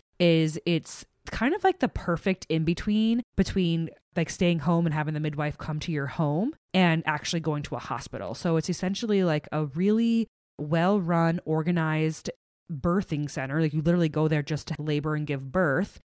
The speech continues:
and you have midwives and nurses there. They have a little bit more medical equipment than, you know, a midwife who's coming to your home has.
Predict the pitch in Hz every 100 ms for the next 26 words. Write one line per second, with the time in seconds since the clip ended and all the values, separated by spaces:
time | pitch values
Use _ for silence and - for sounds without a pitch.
0 | - 156 147 156 147 143 139 139 185 202
1 | 202 190 175 160 147 151 160 147 156 143
2 | 139 147 156 151 151 - 165 190 277 294
3 | 285 202 196 185 175 175 185 175 185 175
4 | - 165 156 151 - _ - 165 147 151
5 | 156 151 147 165 - 160 151 151 139 -
6 | 143 147 208 254 277 320